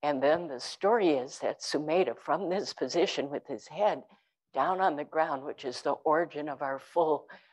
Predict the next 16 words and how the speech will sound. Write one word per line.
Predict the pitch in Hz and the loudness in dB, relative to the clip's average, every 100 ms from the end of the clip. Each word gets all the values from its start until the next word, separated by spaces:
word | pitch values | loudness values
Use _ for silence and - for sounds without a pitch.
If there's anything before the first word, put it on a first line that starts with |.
| _ | _
prostration | - 139 - 165 214 226 - 147 | -2 -2 0 2 4 2 -4 -4
that | 143 135 123 | -2 -2 -4
we | 131 | -10
do, | 139 131 135 - _ _ _ | -10 -10 -12 -20 _ _ _
he | - 160 | -8 -6
kind | - 160 156 | 0 0 0
of | 135 131 | -6 -8
looked | 147 190 247 - | 0 2 0 0
up. | 196 185 - - - | 2 2 -2 -8 -8
I | |
picture | 147 214 - - | -8 -10 -8 -2
him | 156 | -2
kind | 135 156 147 | -2 -6 -8
of | 120 - | -10 0
all | 151 160 135 131 | 2 2 -2 -4
muddy, | 151 147 123 | -2 0 -2